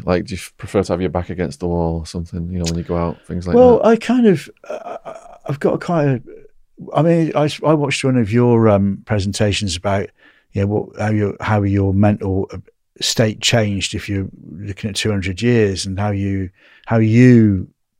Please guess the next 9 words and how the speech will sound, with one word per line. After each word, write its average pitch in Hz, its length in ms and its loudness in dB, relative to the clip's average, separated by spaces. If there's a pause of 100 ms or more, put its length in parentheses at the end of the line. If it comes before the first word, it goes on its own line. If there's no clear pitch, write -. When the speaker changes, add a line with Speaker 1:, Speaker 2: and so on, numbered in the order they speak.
(120)
Speaker 2:
handled 107 380 4
it 92 100 -6
yourself. 117 540 2
And 98 180 -4 (560)
I 117 80 0
think - 280 2
that, 120 160 0
that, 117 220 -6
that, - 280 -4